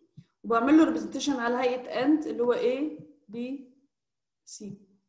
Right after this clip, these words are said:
تمام؟ وبعد كده ده بيبقى اسمه المين تيرم رقم زيرو، المين تيرم زيرو بيساوي اي بي سي. هيبقى اي بي سي على طول ولا هحط على term فيهم نوت؟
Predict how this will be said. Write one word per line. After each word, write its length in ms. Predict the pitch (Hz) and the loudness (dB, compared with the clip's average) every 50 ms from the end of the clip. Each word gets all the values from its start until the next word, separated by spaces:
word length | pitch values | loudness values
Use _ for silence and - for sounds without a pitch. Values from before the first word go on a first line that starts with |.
| _ _ _ _ _ _ _ _ _ _ _ _ _ _ _ _ _ _ _ _ _ - | _ _ _ _ _ _ _ _ _ _ _ _ _ _ _ _ _ _ _ _ _ -6
تمام؟ 480 | 208 214 240 285 330 - - - - - - - _ _ _ - | -4 -2 0 0 0 -2 -4 -12 -16 -18 -20 -20 _ _ _ -2
وبعد 460 | 226 240 - - - 311 302 285 285 | -2 2 4 4 4 4 2 2 2
كده 400 | 320 311 - 359 370 359 370 - - - - - - - _ _ _ _ _ - | 2 4 6 6 6 6 4 2 -4 -10 -14 -16 -20 -20 _ _ _ _ _ -12
ده 160 | 220 208 269 277 | -6 -2 -2 0
بيبقى 240 | 277 254 233 - | 0 0 0 0
اسمه 240 | 302 285 277 277 277 | 0 0 2 2 2
المين 260 | 247 247 269 285 - | 4 4 2 2 2
تيرم 220 | - 285 285 277 262 | 2 2 2 2 2
رقم 360 | 247 240 262 285 285 277 254 | 2 2 2 2 0 -2 -4
زيرو، 280 | 233 208 220 214 196 - | -4 -4 -4 -4 -4 -6
المين 320 | - 214 214 240 247 240 | -6 -6 -4 -4 -4 -2
تيرم 240 | 247 254 247 240 233 | 2 2 2 2 2
زيرو 400 | 214 196 247 269 302 381 427 - | -2 -4 -6 -4 -4 -4 -6 -8
بيساوي 640 | 208 220 226 208 - - 240 247 254 262 254 - - 233 | -10 -12 -12 -8 -4 -2 0 2 0 0 -2 -2 -4 -4
اي 60 | 254 | -4
بي 100 | 220 226 | -4 -6
سي. 280 | 208 - - 202 202 - _ _ _ - - _ _ _ _ _ _ _ _ _ _ - 226 | -10 -12 -14 -16 -18 -20 _ _ _ -20 -20 _ _ _ _ _ _ _ _ _ _ -4 -2
هيبقى 200 | 233 226 240 240 254 | 0 4 6 6 6
اي 80 | 302 | 6
بي 120 | 285 320 - | 4 4 4
سي 240 | - - 302 320 | 4 4 4 6
على 220 | 285 247 240 233 240 | 6 6 4 2 2
طول 220 | 240 285 320 339 330 | 2 2 4 4 6
ولا 380 | 339 277 254 240 233 240 240 | 4 4 2 2 2 4 4
هحط 280 | 240 240 294 - - 277 | 2 2 0 -2 0 2
على 400 | 240 240 247 247 247 240 - - | 2 4 4 4 2 0 0 2
term 240 | 285 285 277 269 247 | 2 2 2 2 0
فيهم 300 | - 269 277 269 254 247 | 0 0 -2 0 0 2
نوت؟ 220 | 247 254 247 - | 0 0 0 -2